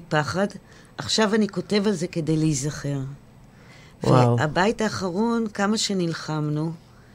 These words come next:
Speaker 1: ורק זיכרון צרוב לי על הלב, ואין מי שיספר את הסיפור שלנו. הוא ממשיך, ילדים שהופכים לאריות. כמה רצינו להיות חולם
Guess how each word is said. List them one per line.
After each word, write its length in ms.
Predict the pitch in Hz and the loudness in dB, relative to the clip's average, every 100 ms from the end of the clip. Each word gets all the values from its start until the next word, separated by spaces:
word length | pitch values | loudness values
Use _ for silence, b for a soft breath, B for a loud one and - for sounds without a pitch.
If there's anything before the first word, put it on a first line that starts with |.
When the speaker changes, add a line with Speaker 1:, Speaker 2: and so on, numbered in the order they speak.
| b b b | b b b
Speaker 1:
ורק 300 | - 180 208 | -2 0 0
זיכרון 520 | 185 220 - 190 190 214 | -2 -6 -4 -2 0 0
צרוב 420 | - 170 175 165 | -2 -2 -2 -2
לי 160 | 165 | 0
על 100 | 160 | 0
הלב, 420 | 151 135 135 131 135 b b b - | 0 0 -2 -4 -10 b b b -4
ואין 380 | 170 - 233 233 | -2 2 2 2
מי 100 | 220 | 0
שיספר 600 | - 202 - 170 185 175 | -2 -2 -4 -4 -4 -2
את 100 | 175 | -4
הסיפור 480 | 165 147 - 156 | -6 -8 -6 -4
שלנו. 520 | 156 - 139 135 135 135 B B B | -4 -4 -2 -2 -2 -4 B B B
הוא 100 | - | -2
ממשיך, 440 | 175 165 - 254 190 | -2 0 0 0 2
ילדים 400 | 175 170 180 196 | 2 2 0 -2
שהופכים 480 | - 170 - 175 170 | -2 -4 -4 -4 0
לאריות. 680 | 165 151 151 143 139 - - b b b b | 0 0 0 -2 -4 -10 -20 b b b b
כמה 240 | - 185 190 | -6 -2 0
רצינו 420 | 180 - 196 190 | -2 -2 -2 0
להיות 380 | 175 160 165 165 | 0 2 0 -2
חולם 640 | - - 147 165 185 196 | -8 -4 0 2 2 -2